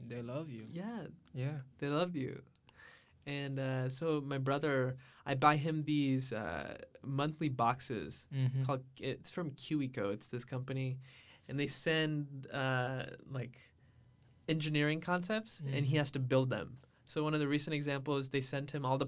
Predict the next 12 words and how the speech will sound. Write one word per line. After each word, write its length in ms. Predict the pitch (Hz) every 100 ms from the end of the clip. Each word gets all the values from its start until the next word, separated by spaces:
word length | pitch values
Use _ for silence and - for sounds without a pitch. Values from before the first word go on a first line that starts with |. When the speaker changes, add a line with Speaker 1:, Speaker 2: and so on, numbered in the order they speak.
| 135
Speaker 2:
parts 400 | - 147 135 -
for 220 | - 139
a 40 | 117
robot, 520 | 117 120 123 107 - - 135
Speaker 1:
Mm-hmm. 240 | 127 123
Speaker 2:
like 140 | 127 127
the 80 |
breadboard, 800 | 123 135 127 131 127 123 123 127
the 60 | 123
circuitry, 720 | - 123 - 127 131 127 127
the 160 | 123 117
batteries, 800 | 123 120 117 120 120 120 131